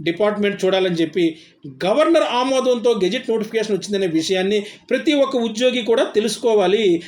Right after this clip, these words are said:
అలా తెలుసుకోలేకపోతే ఎవరు ఏమీ చేయలేరండి. ఎవరంటే ఎవరు ఏమీ చేయలేరు.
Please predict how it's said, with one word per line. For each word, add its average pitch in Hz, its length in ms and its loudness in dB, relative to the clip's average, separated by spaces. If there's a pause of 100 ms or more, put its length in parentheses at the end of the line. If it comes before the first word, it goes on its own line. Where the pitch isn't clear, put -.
(140)
అలా 214 120 2
తెలుసుకోలేకపోతే 220 800 0
ఎవరు 240 540 0
ఏమీ 240 280 2 (100)
చేయలేరండి. 139 400 -4 (960)
ఎవరంటే 294 340 0
ఎవరు 269 280 2
ఏమీ 285 180 4
చేయలేరు. 165 360 -2